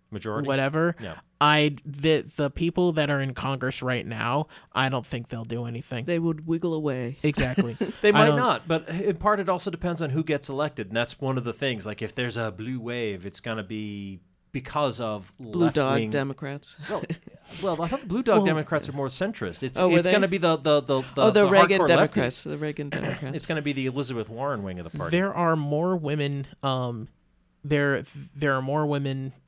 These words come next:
Speaker 2: uh, candidates in, um, this coming election th-, since two thousand twelve.
Speaker 1: I think, uh, I think than ever, actually.
Speaker 2: Uh, I
Speaker 3: Depends
Speaker 2: just
Speaker 3: House
Speaker 2: said
Speaker 3: or
Speaker 2: it,
Speaker 3: Senate,
Speaker 2: yeah,
Speaker 3: yeah.
Speaker 2: d-,
Speaker 3: Or
Speaker 2: um,
Speaker 3: nationwide, or
Speaker 1: Yeah.
Speaker 3: yeah.
Speaker 2: It's nationwide,
Speaker 3: There
Speaker 2: so that's,
Speaker 3: certainly are.
Speaker 2: that's, uh, state,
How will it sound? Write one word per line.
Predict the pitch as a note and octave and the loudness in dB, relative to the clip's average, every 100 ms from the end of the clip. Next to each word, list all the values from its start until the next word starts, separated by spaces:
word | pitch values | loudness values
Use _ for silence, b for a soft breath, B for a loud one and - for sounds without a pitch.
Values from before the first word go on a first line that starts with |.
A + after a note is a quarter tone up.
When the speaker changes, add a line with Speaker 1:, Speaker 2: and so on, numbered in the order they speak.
| _ | _
Speaker 2:
uh, | B2 A#2+ A2+ - _ | -6 -4 -6 -10 _
candidates | - C#3+ C#3 A#2+ A2+ G2 - - - - | -4 -2 -2 -4 -6 -6 -8 -10 -12 -6
in, | A#2 B2 - - | -4 -4 -8 -10
um, | B2 A#2 B2 | -10 -8 -6
this | A#2+ - | -6 -6
coming | C3 A#2+ | -6 -6
election | A#2 A2+ A2+ - A2 A2 - | -4 -6 -6 -8 -8 -10 -10
th-, | A#2 - | -10 -8
since | - B2+ A#2+ - - _ | -10 -8 -8 -8 -10 _
two | - - B2+ | -12 -10 -8
thousand | B2 A#2+ A#2 G#2 | -6 -6 -8 -14
twelve. | - G#2 G#2 - _ | -14 -12 -12 -16 _
Speaker 1:
I | A2 | -8
think, | E3+ E3+ - | -6 -8 -8
uh, | B2+ A#2+ A#2+ G#2+ | -8 -6 -8 -10
I | |
think | - G#3 | -10 -8
than | F#2+ | -8
ever, | F2 C3 E2 - | -6 -8 -8 -12
actually. | - - - - b b - - | -16 -20 -20 -20 b b -20 4
Speaker 2:
Uh, | F#3 | 8
I | F#3 F3+ D#3 B B - - | 10 10 6 B B -20 -16
Speaker 3:
Depends | - E3+ E3+ F3+ | 0 2 4 4
Speaker 2:
just | |
Speaker 3:
House | E3 | 6
Speaker 2:
said | E3+ | 6
Speaker 3:
or | D3+ | 4
Speaker 2:
it, | |
Speaker 3:
Senate, | C#3 D#3 C3+ C3 - | 2 -2 -2 -6 -6
Speaker 2:
yeah, | C3+ | 0
Speaker 3:
yeah. | D#3+ C#3+ C3+ | 2 2 0
Speaker 2:
d-, | C#3+ - | -2 -2
Speaker 3:
Or | D3 C#3+ D#3 | 0 2 2
Speaker 2:
um, | C#3+ | 0
Speaker 3:
nationwide, | C#3 - C3 B2 B2 B2+ B2 | -2 -4 -8 -8 -8 -8 -8
or | A#2+ - | -10 -2
Speaker 1:
Yeah. | - | 2
Speaker 3:
yeah. | F3 | 2
Speaker 2:
It's | C3+ | 4
nationwide, | F#3 - D3 B2+ G#2 - | 4 4 0 -2 -4 -2
Speaker 3:
There | G3+ | 2
Speaker 2:
so | E3 | 4
that's, | D3 C#3+ | 6 4
Speaker 3:
certainly | E3+ D3 | 4 2
are. | |
Speaker 2:
that's, | D3 C#3 - - | 2 2 -4 0
uh, | C#3+ C3 B2 | 2 2 0
state, | B2+ - D#3+ C#3 | -2 -2 0 0